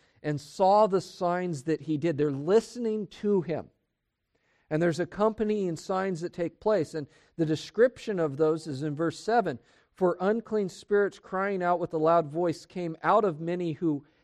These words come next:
had them, and many who were paralyzed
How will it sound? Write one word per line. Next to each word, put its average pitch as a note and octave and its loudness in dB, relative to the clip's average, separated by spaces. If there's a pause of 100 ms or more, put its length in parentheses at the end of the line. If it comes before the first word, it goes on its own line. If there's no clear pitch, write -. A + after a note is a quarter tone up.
had G3 2
them, C#3+ 0 (300)
and D#3+ 0
many G#3+ 0
who G3 -4
were E3+ 0
paralyzed F#3 0